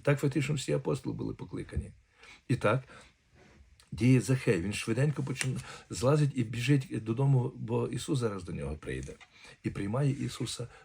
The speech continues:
з радістю. Це також важливий момент. Радість — це головна ознака християнина, по якій можна впізнати християнина. Радість, ві-, від слова радіти. Радіти — це, е, е,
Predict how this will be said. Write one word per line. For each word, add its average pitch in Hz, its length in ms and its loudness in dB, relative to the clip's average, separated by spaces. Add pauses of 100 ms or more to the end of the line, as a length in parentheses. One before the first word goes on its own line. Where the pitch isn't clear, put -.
(100)
з 90 140 -10
радістю. 71 640 -4 (560)
Це - 140 -12
також 127 320 -2
важливий 110 320 -2
момент. 95 400 -4
Радість — 117 580 -4 (200)
це - 140 -6
головна 107 460 2
ознака 107 520 -4
християнина, 98 760 -8
по 101 140 -6
якій 107 200 -4
можна 98 260 -4
впізнати 101 640 -6 (220)
християнина. 101 840 -8 (640)
Радість, 117 580 0 (320)
ві-, 113 120 -2
від 110 180 -2
слова 120 360 2
радіти. 107 680 2
Радіти — 110 500 0
це, - 200 -4
е, 107 40 0
е, 104 400 -8